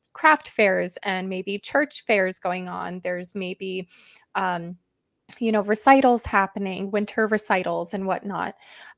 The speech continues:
And with the busyness, we have to remind ourselves to slow down, to, to just really embrace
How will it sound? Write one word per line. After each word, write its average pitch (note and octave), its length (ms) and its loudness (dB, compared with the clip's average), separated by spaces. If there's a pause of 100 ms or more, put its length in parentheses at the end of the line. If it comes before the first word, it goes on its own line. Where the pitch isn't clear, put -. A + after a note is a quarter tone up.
And A3+ 540 2 (2750)
with C4 340 8 (140)
the G#3+ 180 6
busyness, A3 840 2 (760)
we A3 140 0
have A#3 220 2
to - 140 0
remind G3+ 380 2
ourselves F#3+ 520 -2
to - 180 -4
slow F3 240 -4
down, - 320 -6 (680)
to, F#3 340 -2 (100)
to - 200 -6
just F3+ 400 -2
really F#3 420 -2
embrace F3+ 680 -4